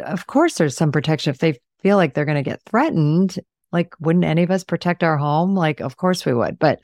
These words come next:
otherwise, you know, and we're in the right space and energy, and we can be around that space, it's shown to have just huge effects on reducing anxiety,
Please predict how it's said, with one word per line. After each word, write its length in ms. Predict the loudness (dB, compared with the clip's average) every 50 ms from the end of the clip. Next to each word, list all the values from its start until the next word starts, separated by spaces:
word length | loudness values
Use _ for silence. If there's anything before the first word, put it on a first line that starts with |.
| -12 _ _ _ _ _ _ _ _
otherwise, 760 | -2 0 0 0 0 2 2 2 2 0 0 -2 -2 -6 -12 -18 _ _ _ _ _ _ -4
you 100 | -2 0
know, 240 | 2 2 2 0 0
and 160 | 0 0 -2
we're 140 | 0 0 0
in 80 | 0
the 80 | 0 -2
right 200 | -2 -4 -4 -6
space 300 | -6 -6 -6 -6 -4 -4
and 100 | -4 -2
energy, 340 | 0 0 -2 -2 0 -2 -2
and 40 |
we 80 | -2 -4
can 160 | -6 -6 -4
be 140 | -4 -2 -2
around 320 | -2 -2 -2 -2 0 0
that 180 | 0 -2 -2 -4
space, 580 | -6 -4 -2 0 2 2 0 -2 -4 -10 -14 -18 _ _ _ _ _ _
it's 460 | -4 -2 -2 -2 -4 -10 -16 -14 -10
shown 400 | -6 -4 -2 -2 -2 -2 -4 -4
to 460 | -4 -4 -2 0 0 0 0 -2 -4 -8
have 480 | -8 -4 -2 0 0 0 0 -4 -8 -14 -10
just 180 | -10 -10 -8
huge 380 | -10 -2 0 2 2 2 2 0
effects 420 | -2 0 0 0 0 -2 -4 -10 -8 -4
on 440 | -2 0 2 2 2 2 0 0 -4 _ _ _ -20 -20 _ _ _ _ _ _
reducing 440 | -2 0 0 0 -2 -2 -2 -2 -2
anxiety, 1000 | 0 -2 -2 -2 -2 0 0 2 2 2 2 2 2 2 2 2 2 2 0 -2